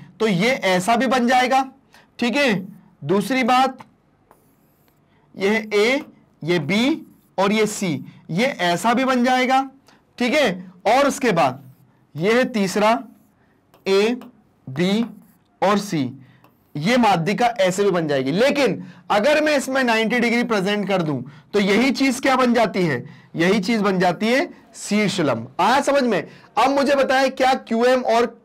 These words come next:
बराबर क्यूआर एमआर है? क्यूएम बराबर एमआर नहीं, नहीं है। क्यों? क्योंकि भाई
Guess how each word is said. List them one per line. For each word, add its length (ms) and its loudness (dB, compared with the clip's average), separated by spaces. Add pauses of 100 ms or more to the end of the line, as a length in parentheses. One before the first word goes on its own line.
(180)
बराबर 420 2 (220)
क्यूआर 500 2 (340)
एमआर 340 2
है? 140 4 (480)
क्यूएम 500 2
बराबर 440 4 (380)
एमआर 420 2 (340)
नहीं, 400 0 (300)
नहीं 300 2
है। 180 0
क्यों? 400 2 (480)
क्योंकि 220 2
भाई 260 2